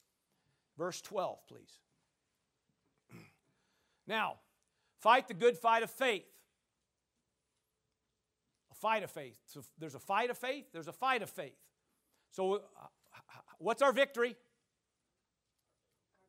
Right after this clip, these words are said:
Our faith. Okay, but it's a fight. Well, I, I, I, I wasn't looking for no fight. I, I, I, you know, I, I, I was just kinda wanting to just kinda live this thing and be all, you know, good and not have any issues and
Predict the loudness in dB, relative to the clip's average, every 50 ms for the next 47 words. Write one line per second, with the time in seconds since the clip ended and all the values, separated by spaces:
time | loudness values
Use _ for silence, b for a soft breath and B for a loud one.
0 | _ _ _ _ _ _ _ _ _ -4 -4 -4 0 4 6 6 6 6 4 -2
1 | -12 -20 _ _ _ _ _ _ _ _ _ _ _ _ _ _ _ _ _ -14
2 | -8 -6 -6 -4 -2 0 0 0 0 -4 0 4 6 8 8 8 6 2 -2 -10
3 | -20 _ _ _ _ _ _ _ _ _ _ _ _ _ _ _ _ _ _ _
4 | _ _ _ _ _ _ _ _ _ _ _ _ _ _ _ _ _ _ _ _
5 | _ _ -10 -4 0 0 0 0 0 -2 -6 -6 -6 -10 -14 -16 _ _ _ _
6 | -6 -6 -6 -6 -8 -8 -6 -6 -6 -6 -8 -10 -12 -10 -10 -10 -12 -10 -10 -8
7 | -8 -8 -8 -8 -8 -8 -8 -10 -10 -12 -14 -16 -16 -16 -14 -14 -10 -10 -10 -10
8 | -10 -10 -10 -10 -12 -12 -12 -12 -12 -12 -14 -20 -20 -20 -20 -20 -18 -16 -14 -12
9 | -12 -12 -12 -14 -16 -16 -18 -18 -18 -18 -16 -18 -18 -18 -18 -20 -18 -16 -14 -12
10 | -12 -12 -12 -14 -16 -18 -18 -18 -18 -18 -18 -16 -14 -12 -10 -10 -10 -10 -12 -14
11 | -16 -16 -16 -16 -14 -14 -12 -10 -10 -10 -12 -14 -14 -12 -12 -12 -10 -12 -12 -12
12 | -14 -14 -14 -14 -14 -14 -14 -16 -18 -20 -20 -20 -20 -20